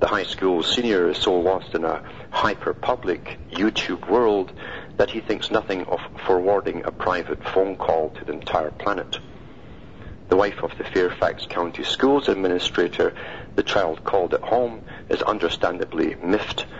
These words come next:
about the invasion into her private sphere, yet she returns fire with a shockingly disproportionate blast of rage. Every once in a while,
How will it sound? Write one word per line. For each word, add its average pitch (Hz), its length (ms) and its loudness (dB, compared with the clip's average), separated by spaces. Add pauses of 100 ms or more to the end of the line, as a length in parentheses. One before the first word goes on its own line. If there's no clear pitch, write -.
(120)
about - 280 2
the 82 60 0
invasion 82 540 0
into 78 240 -2
her - 140 2
private - 500 0
sphere, 120 460 2 (560)
yet - 140 4
she - 120 -2
returns 90 440 0
fire 92 420 2
with 80 160 -6
a 82 60 2
shockingly 87 580 -2 (320)
disproportionate - 840 0
blast 82 420 0
of - 240 -2
rage. 87 380 2 (1900)
Every 117 220 4
once 101 300 0
in 82 80 0
a 78 60 4
while, 87 520 2